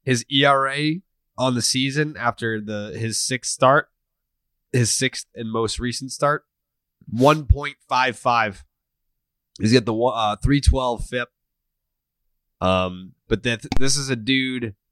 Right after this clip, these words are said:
that is thirty-nine years of age, coming off of T J,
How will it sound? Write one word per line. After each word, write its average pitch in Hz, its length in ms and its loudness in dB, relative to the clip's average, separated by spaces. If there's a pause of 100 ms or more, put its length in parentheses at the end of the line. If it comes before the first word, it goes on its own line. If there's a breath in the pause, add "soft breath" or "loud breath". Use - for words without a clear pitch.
(140)
that 107 160 0
is 101 460 -10 (340)
thirty-nine 135 840 2
years 113 460 -6
of 98 240 -6
age, 147 600 2 (720)
coming 123 340 4
off 120 300 -2
of 101 280 -4 (760)
T 156 360 4
J, 185 680 2